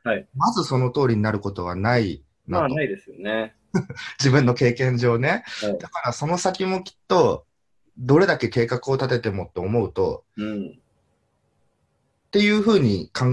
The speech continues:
Speaker 2: えながら、
Speaker 1: はい。
Speaker 2: うん、もう放置するみたいな。
Speaker 1: うん。
Speaker 2: うん、切り離していくとか。うん。まあ、人それぞれね、性格が違うんでね。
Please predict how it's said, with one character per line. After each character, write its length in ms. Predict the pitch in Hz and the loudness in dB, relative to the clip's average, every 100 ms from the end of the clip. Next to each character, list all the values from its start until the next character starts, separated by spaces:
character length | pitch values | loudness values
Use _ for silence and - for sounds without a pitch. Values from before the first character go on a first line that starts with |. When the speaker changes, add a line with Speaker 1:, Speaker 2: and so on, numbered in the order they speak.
| 127 | 4
Speaker 2:
え 60 | |
な 120 | 123 117 | 4 2
が 80 | |
ら、 280 | 95 80 - _ _ | 2 -2 -6 _ _
Speaker 1:
は 120 | 104 | -8
い。 120 | 90 - _ _ _ _ _ | -8 -12 _ _ _ _ _
Speaker 2:
う 80 | 110 | -4
ん、 100 | 95 | -2
も 100 | 101 | -2
う 20 | |
放 180 | 95 135 | 2 2
置 160 | 120 - | 2 0
す 140 | 92 | -6
る 100 | 85 | -8
み 120 | 71 | -10
た 100 | 71 | -12
い 40 | - _ _ _ 101 | -14 _ _ _ -8
な。 80 | |
Speaker 1:
う 40 | 104 | -4
ん。 680 | 113 117 113 107 95 82 - | -2 -2 -2 -4 -8 -12 -14
Speaker 2:
う 320 | 107 101 92 71 | -8 -8 -8 -10
ん、 40 | - | -4
切 120 | 123 | 0
り 60 | |
離 240 | 113 110 110 | 0 0 -2
し 100 | - | -4
て 80 | 95 | -8
い 80 | |
く 100 | - | -8
と 100 | - | -14
か。 320 | - 78 65 - _ _ _ _ _ - | -10 -8 -8 -10 _ _ _ _ _ -8
う 100 | 101 | -4
ん。 720 | 98 98 95 90 85 80 - | -2 -2 -4 -6 -10 -12 -4
ま 100 | 147 | 0
あ、 40 | |
人 220 | 131 - 202 | 0 2 2
そ 140 | 226 | 4
れ 120 | 226 | 2
ぞ 140 | 202 139 | 4 2
れ 120 | 98 | 2
ね、 300 | 104 113 107 _ - | 0 0 -4 _ -8
性 200 | - 135 | -2 0
格 380 | 139 135 139 | 0 -2 -2
が 100 | 135 131 | 0 -2
違 220 | - 131 143 139 | 0 0 2 2
う 120 | 101 | 0
ん 80 | 82 | -6
で 120 | 73 | -10
ね。 240 | 90 87 | -10 -12